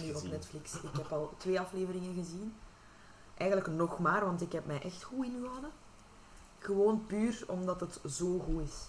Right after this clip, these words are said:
Speaker 1: Yes.
Speaker 2: Je wilt niet zomaar mindless bingen. Je wilt elke aflevering echt focus en alle detailjes. Het screamt Neil Gaiman.
Speaker 1: Ja, hij heeft heel wat,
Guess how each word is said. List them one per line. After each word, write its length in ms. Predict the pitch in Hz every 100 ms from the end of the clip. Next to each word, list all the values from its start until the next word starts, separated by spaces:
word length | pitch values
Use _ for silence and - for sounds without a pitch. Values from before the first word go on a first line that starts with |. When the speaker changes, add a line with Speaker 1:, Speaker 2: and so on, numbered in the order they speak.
| - -
Speaker 1:
Yes. 580 | 147 - - - - - - 185
Speaker 2:
Je 100 | 180
wilt 180 | 185 180
niet 160 | 196
zomaar 540 | - 233 214 202 196 196 - - -
mindless 600 | 160 170 196 214 185 147
bingen. 540 | 170 208 208 220 202
Je 100 | 175
wilt 280 | 175 175 175
elke 440 | - 185 208 208 208
aflevering 640 | 196 196 214 202 190 180
echt 240 | 175 233 - -
focus 440 | 233 226 220 202
en 180 | 180 175
alle 280 | - 196 214
detailjes. 720 | 180 175 190 190 196 190 190 - - - - - -
Het 320 | 185 185 - -
screamt 880 | - - - 233 240 269 269 240 - - 202
Neil 280 | 220 208 180
Gaiman. 440 | 190 196 202 208 208 208 -
Speaker 1:
Ja, 80 | 85
hij 160 | 78 78
heeft 180 | 92
heel 300 | - 101 107 101
wat, 140 | 95